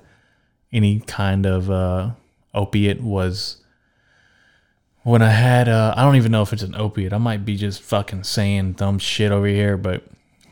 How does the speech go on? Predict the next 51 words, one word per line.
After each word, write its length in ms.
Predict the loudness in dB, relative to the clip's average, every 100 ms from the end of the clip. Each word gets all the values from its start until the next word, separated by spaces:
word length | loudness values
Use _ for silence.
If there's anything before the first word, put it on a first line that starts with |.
| 0
the 80 | 4
only 200 | 6 6
time 340 | 6 4 6
I 40 | 2
really 300 | 2 2 2
tried 280 | 2 2 2
any, 360 | 2 0 -2 _
anything 460 | 0 0 2 0 2
that 200 | 0 -2 _ _ _ _ _ -6
could 180 | -6 -2
put 160 | -2
me 100 | 2
under, 460 | 2 2 2 2 0
you 120 | -2
know, 320 | -2 0 -2 -6 _ _ _ _ _ _ -8
under 180 | 0 0
the 180 | 2 2
influence 580 | 2 2 0 2 0 -2
was 160 | -2
a 60 | -2
hydro, 680 | 0 0 2 0 0 -2 -6 _
and 100 | 0
that 60 | 4
was 120 | 4
when 100 | 4
I 60 | 2
hurt 200 | 2 2
my 140 | 0
knee 260 | 2 4 4
in 100 | 2
high 200 | 0 0
school, 500 | -2 -4 -4 -4 -8 _ _ _ _ -6
and 160 | 0 4
that 160 | 2
shit 260 | 2 -2 0
fucking 320 | 0 0 0
made 160 | 0 0
me 140 | 0
feel 200 | -2 -4
like 180 | -4 -6
shit. 460 | -8 -2 0 0
I 120 | -2 -2
fucking 340 | -2 -2 -2
threw 120 | 0
that 160 | 0 0
shit 260 | -2 -2 2
up. 220 | 2 0
That 100 | -4
shit 160 | -2 -4
was 120 | -4
terrible. 520 | -4 2 2 2 -4